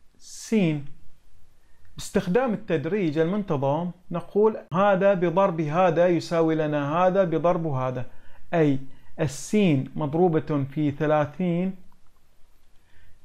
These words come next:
هذا بطريق المقص، يساوي لنا مائة وعشرون مضروبة في خمسة،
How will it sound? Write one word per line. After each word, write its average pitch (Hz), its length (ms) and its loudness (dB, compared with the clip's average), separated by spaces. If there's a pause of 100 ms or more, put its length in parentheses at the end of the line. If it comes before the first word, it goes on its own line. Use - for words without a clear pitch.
(840)
هذا 151 320 2
بطريق 190 480 0
المقص، - 680 -4
يساوي 180 480 2
لنا 156 440 -2 (960)
مائة 208 260 4
وعشرون 208 800 0 (1400)
مضروبة 170 680 0
في 180 300 0
خمسة، 131 500 -6